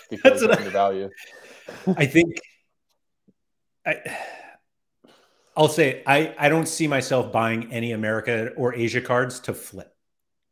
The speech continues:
Speaker 2: Right. No, I think that that's right. Um,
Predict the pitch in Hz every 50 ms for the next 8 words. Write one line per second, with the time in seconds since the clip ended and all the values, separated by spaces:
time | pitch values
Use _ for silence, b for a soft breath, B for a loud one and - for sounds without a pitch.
0 | _ _ _ _ _ _ _ _ _ _ _ _ _ _ _ _ _ _ _ _
1 | 143 139 131 131 131 123 104 82 - - _ _ _ - - _ _ _ _ _
2 | _ _ _ _ _ _ _ _ _ _ _ _ _ _ _ _ _ _ _ _
3 | _ _ _ _ _ _ - - 127 127 - 165 147 139 127 120 113 110 107 -
4 | - 98 87 85 87 - _ _ _ _ _ _ _ - 120 110 107 104 104 101
5 | 98 95 95 92 95 101 110